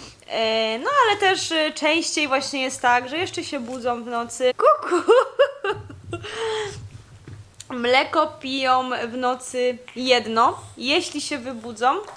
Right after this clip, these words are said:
a zazwyczaj tak jest. Zdarzyło się kilka razy tylko, że przespali mi całą noc. I to są różne godziny teraz. Czasami obudzą się o dwunastej już, czasami o pierwszej, czasami o trzeciej, czasami o czwartej.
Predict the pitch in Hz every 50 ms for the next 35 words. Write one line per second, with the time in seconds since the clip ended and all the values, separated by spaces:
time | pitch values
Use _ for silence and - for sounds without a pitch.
0 | - - - - 233 226 254 247 240 240 - 226 208 208 208 208 196 208 233 294
1 | - - - - _ _ - - 214 214 220 214 208 226 220 220 220 - 214 220
2 | - - 277 269 - 262 240 247 240 226 226 - 220 214 214 214 214 208 208 -
3 | - 220 - - 220 208 208 202 214 202 - 226 220 214 214 214 220 262 311 -
4 | - - - - - - - - - - - - - 277 262 - 285 277 - 285
5 | 277 269 269 262 285 277 254 220 240 226 220 214 214 208 208 214 214 208 214 208
6 | 208 196 196 202 - - - 262 254 - 277 269 269 254 - 254 233 240 254 247
7 | 240 233 - - - - - 233 240 247 254 269 277 262 254 254 254 - - -
8 | 269 262 262 254 254 254 269 - - - - - - - - - - - 285 254
9 | 254 - 294 285 269 269 269 269 254 - - - - 214 226 226 220 220 214 214
10 | 214 220 220 - - 311 302 302 285 285 - - 269 240 233 240 - 262 254 -
11 | 277 254 254 269 - - 302 294 - - - 247 226 226 - 226 196 196 - 254
12 | 262 - 302 294 302 302 - - 294 - - - 247 240 240 240 240 247 - 233
13 | 226 220 226 226